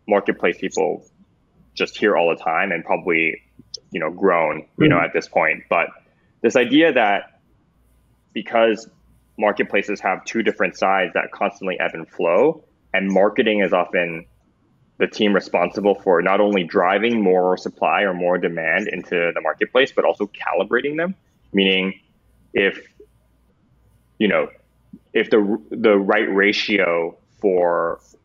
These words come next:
Speaker 1: the marketplace to be in balance is one buyer to ten sellers, as just a trivial example, then you're now not only managing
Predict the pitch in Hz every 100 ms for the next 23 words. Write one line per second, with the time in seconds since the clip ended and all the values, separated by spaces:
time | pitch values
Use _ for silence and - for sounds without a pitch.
0 | - 98 90 104 101 87 - 87 87 82
1 | 92 101 98 87 82 - - 85 82 80
2 | _ _ _ - 92 101 101 95 87 87
3 | 82 78 - - - 87 76 104 120 -
4 | - - _ _ _ - 82 80 87 78
5 | _ _ - - 104 82 78 78 117 139
6 | 113 85 82 - _ _ _ - 101 98
7 | 101 98 98 98 95 95 90 90 92 104
8 | 95 87 85